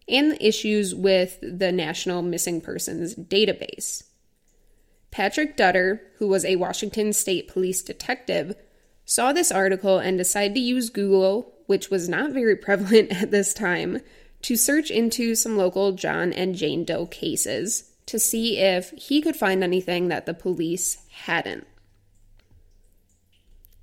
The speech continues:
Only about a week later, he had gotten an extensive list of possibilities for different John and Jane Doe cases.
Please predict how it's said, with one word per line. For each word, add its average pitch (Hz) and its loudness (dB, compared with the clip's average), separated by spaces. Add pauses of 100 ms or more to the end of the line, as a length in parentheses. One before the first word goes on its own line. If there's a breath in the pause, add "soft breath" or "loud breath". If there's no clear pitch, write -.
(160)
Only 330 4
about 233 4
a 196 6
week 196 -2
later, 185 2
he 285 0
had 302 -2
gotten 196 0
an - -2
extensive 202 0
list 185 -2 (260)
of 180 2
possibilities 190 0
for 190 0
different 180 -4
John 175 -2
and 175 -2
Jane 170 -2
Doe 143 -6
cases. - -4